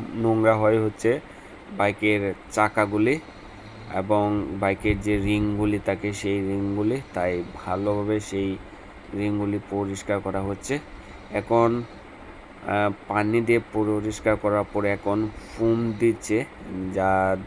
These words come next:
দিয়ে বাইক ঘষা হবে এবং বাইক আরও চকচক করবে। এইখানে তারা এই, এ, ফোমের নাম দিয়েছে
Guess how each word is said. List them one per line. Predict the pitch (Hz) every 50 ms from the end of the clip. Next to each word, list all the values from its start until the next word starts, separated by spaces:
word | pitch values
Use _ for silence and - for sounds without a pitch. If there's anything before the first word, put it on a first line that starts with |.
| - - 104 98 95
দিয়ে | 98 98 98 98
বাইক | 95 95 95 95 92 87 - - - - 98 98 - - - - - - 95 -
ঘষা | - 95 95 95 104 110
হবে | 104 104 104 101 110 120 131 - - - - - - - - - - -
এবং | - - 90 92 92 92 87 76 65 55 62 64 62 62 60 - - - - - - - -
বাইক | 92 92 92 92 95 90 -
আরও | 92 92 92 92 82 60 62 - -
চকচক | - 113 110 110 - - 110 107 - -
করবে। | 95 95 92 95 110 127 135 - - - - _ _ - - -
এইখানে | - 113 117 117 117 117 - 131 127 127 123
তারা | 113 - 123 117 117 113
এই, | 110 107 107 107 110 107 107 107 110 98 98 104 - - - - - - - -
এ, | 104 104 107 107 104 -
ফোমের | - 113 113 113 117 120 117 120
নাম | 120 113 107 107 101 110 113 120 120 117
দিয়েছে | 120 120 120 110 107 - 104 110 113 113